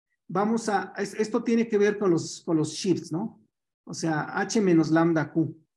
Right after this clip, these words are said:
con los des-, con los desplazamientos en los cúmulos. Pero esos hay que escalarlos por raíz de lambda Q. Si no supiéramos cómo escalar, estos, estos desplazamientos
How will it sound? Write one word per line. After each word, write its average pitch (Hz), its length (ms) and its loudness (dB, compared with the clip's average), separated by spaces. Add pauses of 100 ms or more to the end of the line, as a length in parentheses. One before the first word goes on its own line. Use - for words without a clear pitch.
(540)
con 165 120 0
los 151 140 -2
des-, 156 100 -6
con 165 120 0
los 156 80 2
desplazamientos 175 840 -2
en 151 80 -2
los 135 140 -6
cúmulos. 151 500 -2 (320)
Pero 185 180 2
esos 220 220 -4
hay 220 120 0
que 220 120 -2
escalarlos 185 560 0
por 165 220 0
raíz 170 220 0
de 170 80 0
lambda 160 400 -2
Q. 135 200 -8 (640)
Si - 180 -6
no 233 100 0
supiéramos 233 1000 -4 (200)
cómo 196 180 4
escalar, 185 640 2 (360)
estos, 196 540 2
estos 226 260 -2
desplazamientos 190 1040 0